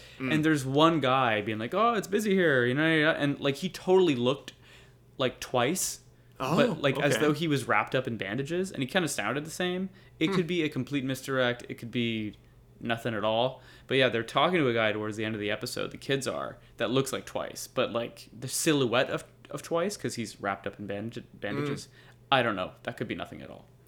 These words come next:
Speaker 1: Hmm.
Speaker 2: Um, after, you know, uh, Endeavor kind of cracks the code, it's the new, new ending theme. And yeah, that's basically the episode.
Speaker 1: Weird one.
Speaker 2: Different one.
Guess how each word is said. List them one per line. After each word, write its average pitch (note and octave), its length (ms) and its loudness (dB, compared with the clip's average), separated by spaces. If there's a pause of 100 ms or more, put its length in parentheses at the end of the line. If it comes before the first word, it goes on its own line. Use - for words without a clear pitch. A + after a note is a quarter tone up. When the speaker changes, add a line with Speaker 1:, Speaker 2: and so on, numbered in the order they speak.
(280)
Speaker 1:
Hmm. - 240 -12
Speaker 2:
Um, A#2 440 -2 (480)
after, B2+ 580 2 (420)
you C3+ 100 -4
know, A2 380 -4
uh, F#2 260 -6 (600)
Endeavor A#2+ 540 0
kind A#2 160 -4
of G#2 240 -8
cracks - 380 -4
the G2+ 60 -12
code, A#2+ 420 4
it's G#2+ 160 -6
the A#2 120 -6
new, G2+ 400 -4 (180)
new C#3 360 6
ending G#2 480 -6 (160)
theme. - 280 -12 (1000)
And F#2 260 -10 (160)
yeah, B3 260 -2
that's - 180 -10 (320)
basically C#3 360 4
the C3+ 100 4
episode. - 380 -4 (1600)
Speaker 1:
Weird C3+ 200 8
one. A2 180 0 (760)
Speaker 2:
Different C#3 280 0
one. C3 380 0